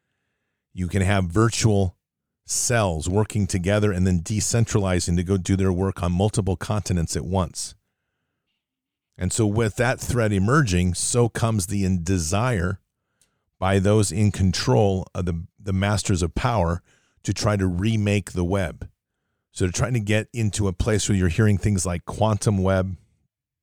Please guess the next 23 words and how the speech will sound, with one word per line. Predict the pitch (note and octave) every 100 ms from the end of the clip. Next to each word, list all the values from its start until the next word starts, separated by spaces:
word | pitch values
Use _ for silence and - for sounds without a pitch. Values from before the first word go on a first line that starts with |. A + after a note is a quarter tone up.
| _ _ _ _ _ _ _ _ _
You're | G2+ F2+
gonna | E2+ F2
hear | G#2+ G2
things | - F#2+ E2
like | E2+ D2+
Web | G2 G#2
three | - G2+
point | F#2+ G2+ F#2 F2+
oh, | F2+ F#2+ - _ _ _ _ _ _ -
and |
they're | F#2+ F2+
gonna | A#2
try | G2+ - B2+
to | B2+
create | - A#2+ B2 A2+
a |
web | F#2+ G#2 A2 F#2
where | F#2
there, | F2
nothing | F#2+ G2+ B2+ - D3
can | B2 A2+
be | G#2
hidden. | - G#2 D2